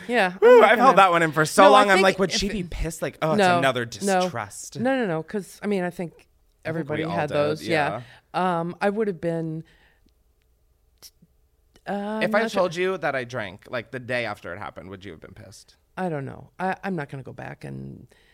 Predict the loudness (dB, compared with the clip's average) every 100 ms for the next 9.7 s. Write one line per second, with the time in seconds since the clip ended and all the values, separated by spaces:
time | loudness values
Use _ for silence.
0 | _ -12 -10 -10 -14 -14 -14 -14 -18 -20
1 | _ _ -6 -4 -4 -6 -6 -8 -8 -10
2 | -10 -8 -8 -8 -8 -10 -12 -14 -16 -20
3 | _ _ -20 -20 _ -20 -20 _ _ _
4 | _ -4 -4 -6 -12 -20 _ -2 0 2
5 | 2 2 2 2 2 2 -6 -8 0 2
6 | 4 2 0 0 -2 -2 -4 -4 -4 -4
7 | -8 -12 -14 -14 -14 -12 -10 -12 -14 -10
8 | -2 -2 -2 -6 -8 -6 -6 -6 -14 -20
9 | _ -6 -6 -4 -4 -4